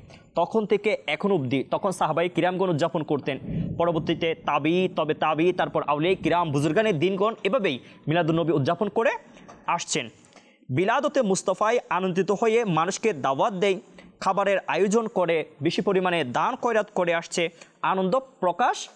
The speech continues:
করছেন। এই যে শুধু জুলুস করছে এমনটা না, বরঞ্চ মানুষকে দাওয়াত দিয়ে খাওয়ানোর ইন্তজাম করে, বেশি পরিমাণে দান সদকা করে, ইবাদত বন্দেগি করে। তাছাড়া প্রিয় নবী সাল্লাল্লাহু আলাইহি ওয়াসাল্লাম এর সৌভাগ্যমণ্ডিত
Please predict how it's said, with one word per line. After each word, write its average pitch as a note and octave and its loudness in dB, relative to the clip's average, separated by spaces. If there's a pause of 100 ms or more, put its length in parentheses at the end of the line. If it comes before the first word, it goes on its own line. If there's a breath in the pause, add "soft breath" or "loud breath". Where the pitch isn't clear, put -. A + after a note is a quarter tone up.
(120)
করছেন। C#3+ -2
এই A#3+ 2
যে A#3+ 2
শুধু F#3 2
জুলুস F#3+ 0
করছে G3 0
এমনটা F3 -2
না, G3+ -2 (540 loud breath)
বরঞ্চ F3 0
মানুষকে E3 -2 (220 loud breath)
দাওয়াত D3+ 0
দিয়ে C#3+ 2
খাওয়ানোর E3+ 0
ইন্তজাম D3+ 0
করে, C#3 0
বেশি C#3+ -2
পরিমাণে E3 2
দান E3 -2
সদকা - -4
করে, C#3+ -2 (260 loud breath)
ইবাদত G3+ 2
বন্দেগি D3 2
করে। A2+ -4 (420)
তাছাড়া A3 2
প্রিয় F3+ 0
নবী F#3 0
সাল্লাল্লাহু F#3+ 2
আলাইহি F3+ 2
ওয়াসাল্লাম F3+ 0
এর F#3+ 2 (320 loud breath)
সৌভাগ্যমণ্ডিত A3 0